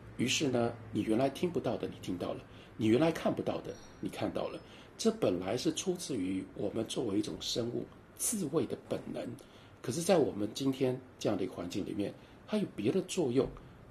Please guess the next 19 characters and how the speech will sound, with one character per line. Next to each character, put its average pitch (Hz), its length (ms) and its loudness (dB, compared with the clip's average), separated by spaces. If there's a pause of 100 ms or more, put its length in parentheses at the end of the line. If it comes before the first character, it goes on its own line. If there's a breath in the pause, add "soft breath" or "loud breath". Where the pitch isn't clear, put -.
包 123 80 0
括 143 160 6
为 151 120 8
什 - 160 2
么 90 240 -4 (200)
我 104 100 -4
们 95 100 0
要 107 120 4
去 - 140 -2
旅 90 220 -2
行。 - 220 -6 (580 loud breath)
也 113 120 4
因 139 100 4
此 - 220 2
希 - 180 -2
望 147 140 0 (100)
请 - 160 -4
大 113 160 2
家 113 240 2